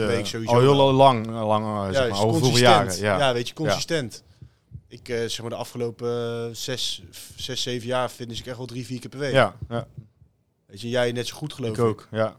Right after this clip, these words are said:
Speaker 1: Dus ja, dat, dat is gewoon belangrijk. En, eh, ja, ik denk als je consistent en gedisciplineerd bent, dan kom je veel verder dan dat je heel erg getalenteerd bent en eigenlijk geen fuck uitvoert.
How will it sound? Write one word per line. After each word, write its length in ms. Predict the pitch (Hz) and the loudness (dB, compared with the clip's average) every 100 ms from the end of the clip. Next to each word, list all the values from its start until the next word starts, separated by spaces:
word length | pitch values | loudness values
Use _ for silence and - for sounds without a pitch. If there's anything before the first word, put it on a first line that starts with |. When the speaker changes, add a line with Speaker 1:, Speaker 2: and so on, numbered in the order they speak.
| _ _ _ _ | _ _ _ _
Speaker 1:
Dus 220 | 110 - | -8 -6
ja, 200 | 113 113 | -4 -4
dat, 240 | 113 107 | -4 -8
dat 180 | 120 123 | -8 -8
is 100 | 123 | -8
gewoon 160 | - 120 | -8 -6
belangrijk. 520 | 120 147 143 113 107 | -2 -2 -2 -6 -8
En, 240 | 110 110 110 | -14 -14 -16
eh, 60 | 110 - 110 113 _ _ _ _ _ _ | -20 -20 -20 -20 _ _ _ _ _ _
ja, 200 | _ 131 | _ -8
ik 80 | 117 | -8
denk 120 | 113 113 | -10 -14
als 120 | 107 | -14
je 80 | - | -16
consistent 520 | 131 - - 127 117 | -14 -12 -6 -6 -6
en 60 | |
gedisciplineerd 560 | 113 120 - 120 123 131 | -10 -10 -10 -8 -6 -6
bent, 180 | 110 107 | -8 -12
dan 100 | 110 | -16
kom 120 | 120 | -20
je 60 | 110 | -20
veel 160 | 120 | -16
verder 200 | 113 120 117 | -8 -6 -6
dan 120 | 113 | -8
dat 140 | 113 | -8
je 60 | - | -8
heel 60 | 120 | -10
erg 80 | 104 | -10
getalenteerd 480 | - 117 110 123 | -10 -12 -10 -12
bent 180 | 110 113 | -10 -12
en 80 | 113 | -12
eigenlijk 300 | 120 - 110 | -12 -14 -14
geen 100 | 127 | -12
fuck 100 | 123 | -8
uitvoert. 280 | 127 - - | -8 -10 -20